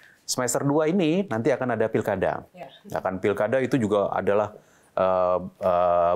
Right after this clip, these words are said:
Speaker 1: belanja A P B N, belanja A P B D yang juga cukup besar. Dan pasti itu akan berputar di tengah-tengah masyarakat.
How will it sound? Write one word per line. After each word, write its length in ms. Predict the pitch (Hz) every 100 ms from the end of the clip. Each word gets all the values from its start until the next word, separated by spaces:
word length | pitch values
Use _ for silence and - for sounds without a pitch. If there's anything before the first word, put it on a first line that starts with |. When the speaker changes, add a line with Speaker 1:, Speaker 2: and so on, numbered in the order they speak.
| 101
Speaker 1:
belanja 800 | 104 90 95 95 104 95 95 -
A 80 | 90
P 160 | 92 90
B 240 | 90 90
N, 240 | 104 113 113
belanja 400 | 90 82 92 87
A 160 | 87
P 80 | 98
B 240 | 90 90
D 320 | 92 107 110 92
yang 240 | 95 110
juga 240 | 117 139
cukup 400 | 107 - - -
besar. 320 | 85 - 76 - - _ - - - - -
Dan 240 | 101 95
pasti 240 | 117 - 139
itu 80 |
akan 240 | 147 135 110
berputar 800 | 101 - - 120 - 110 110 104
di 160 | 98
tengah-tengah 480 | 95 90 85 87 85
masyarakat. 720 | 85 80 87 - - - -